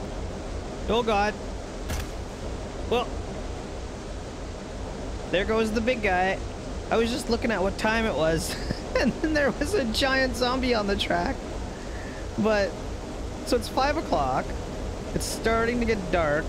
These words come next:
I might have to stop the train and take a sleep here, because I really want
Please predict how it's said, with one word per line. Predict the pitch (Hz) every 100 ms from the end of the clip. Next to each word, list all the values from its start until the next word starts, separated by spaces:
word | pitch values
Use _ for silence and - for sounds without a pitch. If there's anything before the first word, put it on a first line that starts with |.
| -
I |
might | 170 185 202 220
have | 214 208
to | 196
stop | - 190 185
the | 180
train | 170 180 165
and | 160
take | 180 165
a | 151
sleep | - - 165 160 156
here, | 160 143 135 135 143 - - - - - - - - -
because | 147 170 156 165
I | 160
really | 156 151 165 208 233
want | 214 180 175 175